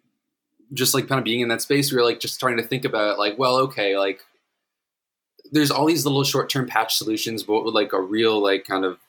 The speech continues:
full solution to this look like? Um, and it was just such a fascinating problem, just technically, to start thinking about. Like,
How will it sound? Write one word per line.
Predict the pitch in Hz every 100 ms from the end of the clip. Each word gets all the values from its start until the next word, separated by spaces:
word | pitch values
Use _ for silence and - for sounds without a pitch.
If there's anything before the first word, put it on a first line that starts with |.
| -
full | - 110
solution | 107 98 104 101 101 95
to |
this | 92 92
look | 104 101
like? | 92 90 - _ _ _
Um, | 90 90 87 85 _ _ -
and | 110
it | 110
was | 113
just | 151
such | -
a | -
fascinating | - 110 - 104 101 92
problem, | 98 107 98 87
just | 87 -
technically, | 104 - 98 90
to |
start | 90 92 -
thinking | 98 98
about. | 87 87 85
Like, | 87 92 92